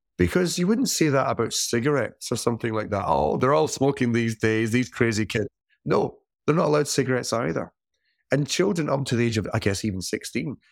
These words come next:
need to have really, really, really clear boundaries and quite stiff processes of regulation about how and when they're allowed to access this kind of stuff. 'Cause they can, they can access all kinds of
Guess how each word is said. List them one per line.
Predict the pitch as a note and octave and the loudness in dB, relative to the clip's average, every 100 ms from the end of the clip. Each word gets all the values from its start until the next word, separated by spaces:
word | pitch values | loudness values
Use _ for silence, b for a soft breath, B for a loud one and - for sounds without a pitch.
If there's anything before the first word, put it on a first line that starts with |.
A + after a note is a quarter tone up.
| b b | b b
need | D3+ | -2
to | - | 2
have | B2 A2+ | 2 2
really, | A#2 C3 G3+ G3+ | 0 2 2 2
really, | C#3 C#3 B2+ | 0 0 0
really | G#2+ A#2 A#2 - _ _ _ _ _ - | 0 0 -2 -4 _ _ _ _ _ -4
clear | - B2+ C3+ | 2 2 2
boundaries | G#2 A2 A#2+ C3+ G#2+ | 2 2 2 0 0
and | G#2 | -2
quite | - D#3 | -2 -4
stiff | C3 - B2 - - _ _ _ _ _ _ _ - | -4 -6 -8 -8 -20 _ _ _ _ _ _ _ -6
processes | C3+ C3 B2 A2 F#2+ | -2 2 0 0 -2
of | |
regulation | F2+ G2+ G2 G2+ A#2+ F#2 D#2+ _ _ _ | -2 0 0 0 -2 -4 -6 _ _ _
about | - G#2+ | -2 0
how | A2+ | 2
and | B2 A2 | 0 0
when | G#2+ A2+ | 0 0
they're | G#2 | 0
allowed | G2+ G#2 | 0 -2
to | - | -2
access | B2 - D3 - | -2 -4 -6 -6
this | - | -6
kind | - | -2
of | A#2 | -2
stuff. | - G2+ F2 _ _ | 0 -2 -4 _ _
'Cause | C#3 | -4
they | G#3+ | -2
can, | C4+ D#3 D3 - | 0 -2 -2 -2
they | G#3 | -2
can | - | 0
access | E3+ - A#2+ | -2 -2 -2
all | C#3 C#3+ | 0 0
kinds | - C3 A#2 | 2 2 2
of | G2+ | -4